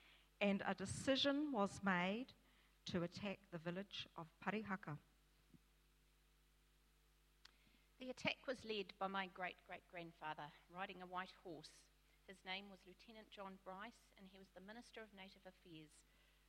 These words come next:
Speaker 2: Like many others of the time, he viewed Parihaka as a headquarters of fanaticism and disaffection. My great-great-grandfather led a force of nearly sixteen hundred armed constabulary and volunteers, some of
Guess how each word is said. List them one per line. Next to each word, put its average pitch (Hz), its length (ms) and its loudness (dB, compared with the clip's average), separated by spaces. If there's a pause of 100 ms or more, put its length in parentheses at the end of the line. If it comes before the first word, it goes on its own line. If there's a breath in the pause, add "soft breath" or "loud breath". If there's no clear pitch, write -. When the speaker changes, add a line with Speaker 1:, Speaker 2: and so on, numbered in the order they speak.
(140)
Speaker 2:
Like 220 200 -4
many 220 240 -2
others 208 240 -2
of 185 160 -12
the - 80 -12
time, 160 560 4
he 196 240 -8
viewed 214 240 -4
Parihaka 196 640 -4 (240 soft breath)
as 180 160 -4
a 175 160 -4
headquarters 208 560 -10 (160)
of 180 160 -6
fanaticism 208 800 -6 (160)
and 170 80 -8
disaffection. - 640 -12 (2000 soft breath)
My 180 80 -2
great-great-grandfather 208 1040 2
led 202 160 0
a - 160 -8
force 240 260 -4
of 208 80 -10
nearly 202 240 -4
sixteen - 480 -6
hundred 196 480 -2
armed 185 300 0
constabulary 190 760 -8
and 185 140 -6
volunteers, 175 560 -6 (560 soft breath)
some 254 100 4
of - 140 -2